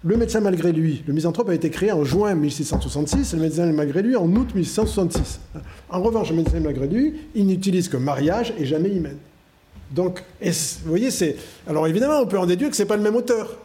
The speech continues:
mais non, c'est parce que c'est pas le même genre, euh, auquel ça, voilà, c'est, c'est une pièce, c'est une pièce, euh, comment dirais-je,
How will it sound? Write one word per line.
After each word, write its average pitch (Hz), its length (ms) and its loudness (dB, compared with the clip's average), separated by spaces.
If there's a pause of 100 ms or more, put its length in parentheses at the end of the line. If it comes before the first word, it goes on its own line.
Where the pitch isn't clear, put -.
(120)
mais 165 320 0
non, 220 260 0
c'est 175 180 -2
parce - 180 0
que 190 60 0
c'est 185 160 0
pas 226 160 2
le 208 100 4
même 208 500 4
genre, 190 540 2 (260)
euh, 196 200 0
auquel 185 360 0
ça, 185 200 0
voilà, 185 280 0
c'est, 160 160 -2
c'est 170 220 -2
une 196 140 4
pièce, 202 340 0 (220)
c'est 180 220 -2
une 202 160 2
pièce, 196 420 0 (420)
euh, - 60 -6
comment 175 180 2
dirais-je, 147 440 0